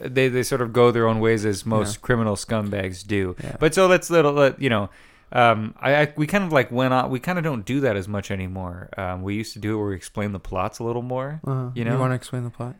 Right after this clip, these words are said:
Speaker 1: Not, not so much, but I just kinda wanna, like, mention that. So, like, we, you know, again, we read that from Letterboxd, but, you know, so what happens is, like, literally,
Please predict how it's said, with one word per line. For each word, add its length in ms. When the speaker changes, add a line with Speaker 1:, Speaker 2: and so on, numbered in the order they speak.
Speaker 1:
Not, 420
not 180
so 160
much, 380
but 160
I 180
just 160
kinda 160
wanna, 220
like, 180
mention 360
that. 200
So, 140
like, 200
we, 160
you 100
know, 120
again, 260
we 100
read 160
that 160
from 160
Letterboxd, 640
but, 240
you 80
know, 120
so 180
what 160
happens 400
is, 160
like, 160
literally, 480